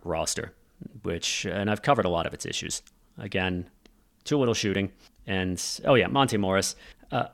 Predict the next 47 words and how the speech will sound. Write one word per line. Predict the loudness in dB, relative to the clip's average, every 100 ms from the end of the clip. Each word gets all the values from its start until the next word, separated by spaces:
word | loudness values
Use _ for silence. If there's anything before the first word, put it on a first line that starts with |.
| -8
here's | -4 4 4 4 -2 -4
one | 0 0
thing. | 2 0 0
I | -2
really | 2 4 4
hope | 4 2 0
that | -6
the | -2
team | -2 0
wasn't | 0 -2 -2
aware | -2 -2
of |
his | -2
medical | -4 -4 -4
issues | -4 -6 -6
when | -6
they |
traded | -6 -4 -4
for | -4 -2
him, | -2 -6 -12
which | -10 -6 -4
is | -4 -4 -6
a | -10 _ _ _
possibility. | 0 0 0 -2 0 0 0
This | -2
is | -8
complete | -4 -4
speculation, | -4 -6 -6 -4 -4 -4
but | -4
Monte | -4 -4 -2
Morris, | -2 -2 -2
who | -2
is | -4 -4
one | -4
of | -6
the |
best | -2 -2 -2 -6 -14 -20 -10
backup | -2 0 0
point | -2 2
guards | 0 0
in |
the | -2
league, | -2 -2 -4 -14 -20 _
a | -8
very | 0 4 4
steady | 2 2 2 2
contributor. | -2 -2 -2 -2